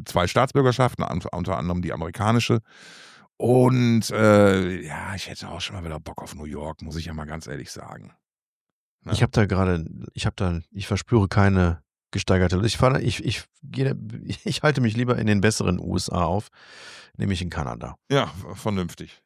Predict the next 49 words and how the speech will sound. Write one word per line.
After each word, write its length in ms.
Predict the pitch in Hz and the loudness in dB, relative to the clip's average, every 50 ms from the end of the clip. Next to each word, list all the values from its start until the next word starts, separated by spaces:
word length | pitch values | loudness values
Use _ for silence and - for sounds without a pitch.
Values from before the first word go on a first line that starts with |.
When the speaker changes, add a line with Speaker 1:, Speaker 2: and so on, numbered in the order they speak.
| _ _ _ _ _ _ _ | _ _ _ _ _ _ _
Speaker 1:
Vernünftig. 640 | _ - 101 95 92 87 82 - - 76 69 - _ _ _ _ _ _ _ _ _ _ _ _ _ _ _ _ _ _ | _ -14 -12 -10 -10 -12 -12 -16 -18 -20 -20 -20 _ _ _ _ _ _ _ _ _ _ _ _ _ _ _ _ _ _
In 120 | - 160 143 | 2 2 4
diesem 280 | 139 170 185 190 185 | 4 4 4 4 4
Sinne 320 | 143 135 143 165 208 226 170 | 6 4 4 4 4 4 4
haben 100 | 190 202 | 4 4
wir 80 | 196 | 6
doch 100 | 196 180 | 4 6
eine 120 | 170 170 151 | 6 4 2
schöne, 340 | - - 220 240 254 254 208 | 4 6 6 6 8 6 4
unaufgeregte 800 | - - 220 220 - 165 190 - - 175 151 156 156 143 - 143 | 6 6 4 6 6 6 4 4 4 0 2 2 2 2 2 2
Jubiläumsfolge 800 | 131 131 123 117 107 101 95 92 82 - - - 80 78 78 78 | 2 4 4 6 6 6 4 2 0 -4 -6 -4 -4 -4 -4 -4
hingekriegt. 220 | 80 80 78 101 | -6 -2 2 6
Speaker 2:
Ja, 200 | 127 170 202 202 | 6 8 8 6
ich 100 | 160 127 - | 6 4 4
bin 100 | 175 202 | 4 4
auch 120 | 190 170 | 4 4
ganz 200 | - 165 135 - - | 4 2 2 2 0
froh 280 | 131 151 190 226 233 | 4 6 6 6 6
und, 420 | 220 - 165 147 147 147 135 135 - - | 6 4 4 4 4 4 2 0 -2 0
äh, 160 | 131 135 131 | 2 2 2
insbesondere 540 | 127 143 143 - 139 120 127 127 123 113 107 | 4 2 0 0 2 4 4 6 6 6 6
darüber, 280 | 120 139 151 147 143 | 6 6 6 6 6
dass 160 | 131 127 117 117 | 6 6 6 4
ich 120 | 113 113 | 4 2
nicht 160 | 120 104 113 | 2 2 4
wieder 160 | 143 139 127 | 4 4 6
so 80 | 113 113 | 6 4
ein 80 | 107 98 | 4 2
Stotterchaos 580 | - - 170 - 170 - - 98 98 98 - | 2 2 2 2 2 2 4 4 4 4 4
abgeliefert 480 | 98 101 - - 101 95 92 - - 107 | 2 0 4 6 6 6 6 6 6 4
hab 100 | 92 - | 4 4
wie 60 | 110 | 4
in 40 | - | 4
der 100 | 98 90 | 6 6
letzten 260 | 127 - - - - | 6 4 2 -2 -6
Folge. 320 | - - 85 80 82 101 | 0 2 4 4 6 6
Das 140 | 110 101 90 | 6 6 6
war 100 | 104 101 | 6 6
ja 60 | 98 | 6
ganz 200 | 92 92 87 - | 6 4 2 0
furchtbar. 380 | - - 180 208 - - 95 87 | 2 2 2 2 2 2 -2 0
Ich 100 | 87 - | 0 0
hab 120 | 113 - | 0 2
da, 240 | - 107 98 95 95 | 2 2 4 2 2
äh, 200 | - - 107 92 | -2 -2 -2 -2
versehentlich 520 | - - 98 90 117 127 131 117 101 95 101 | 0 0 2 4 4 4 4 4 2 2 2
reingehört 500 | 113 143 151 120 98 98 110 127 131 - | 4 4 4 4 6 6 6 4 4 2
und 420 | - 110 104 104 104 101 - - - | 4 4 6 6 4 2 2 0 0
Speaker 1:
Ja. 100 | 123 | -2